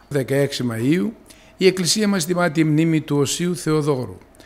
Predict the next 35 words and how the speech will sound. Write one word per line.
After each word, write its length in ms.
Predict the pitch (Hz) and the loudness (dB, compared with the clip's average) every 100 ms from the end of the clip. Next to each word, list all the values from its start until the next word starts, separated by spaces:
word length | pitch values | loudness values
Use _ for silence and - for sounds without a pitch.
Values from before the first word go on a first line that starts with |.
| - - | -20 -18
Στο 180 | - 180 | -8 -4
πρόγραμμα 400 | 180 208 190 170 | 0 2 2 2
μας 180 | 156 117 | 2 2
σήμερα 440 | 143 131 123 143 - | 2 0 0 -4 -8
θα 240 | - 147 | 0 2
αφιερώσουμε 680 | 143 131 127 156 170 160 165 | 2 -2 0 0 0 -2 -2
μερικές 440 | 147 127 123 139 | -2 -4 -2 -2
σκέψεις 480 | - 147 147 135 - | -2 -4 -4 -8 -6
από 240 | 131 120 123 | -6 -6 -6
τη 80 | |
ζωή 300 | 113 117 117 | -6 -6 -6
του. 180 | 113 95 - _ _ - _ - - - - _ _ | -10 -18 -20 _ _ -20 _ -20 -20 -20 -20 _ _
Τα 160 | 156 | 0
πλούτη 380 | 151 147 190 202 | 0 0 0 -2
των 240 | 165 170 151 | -2 0 0
γονέων 680 | 143 139 147 180 165 147 | 0 2 2 2 2 0
του 240 | 131 135 139 - _ | -2 -6 -8 -20 _
δεν 260 | 127 170 190 | 0 2 4
στάθηκαν 580 | - 165 147 143 135 135 | 2 2 0 0 -2 -4
ικανά 380 | 131 127 143 | -2 -2 0
να 120 | 139 135 | 0 -2
εμποδίσουν 720 | 120 131 123 185 - 113 98 - - - | -2 -2 -2 -2 -2 -8 -12 -20 -20 -6
τον 180 | 160 | 0
Ιερό 260 | 165 160 170 | 4 6 4
Πόθο 320 | - 156 131 | 2 -2 -2
του 120 | 143 | -10
Θεοδόρου 540 | 123 139 131 139 156 143 | 0 0 2 2 2 2
να 140 | 135 | 0
γίνει 260 | 123 143 143 | 0 0 0
μαθητής 540 | 135 123 117 147 143 | 0 -4 -8 -6 -6
του 100 | - | -6
μεγάλου 480 | 135 113 131 147 135 | -6 -2 0 0 0
αθλητή 400 | 123 120 107 135 | -6 -10 -8 -8
της 180 | 123 - | -6 -6
ερήμου 440 | 117 131 127 120 | -4 -2 -2 -4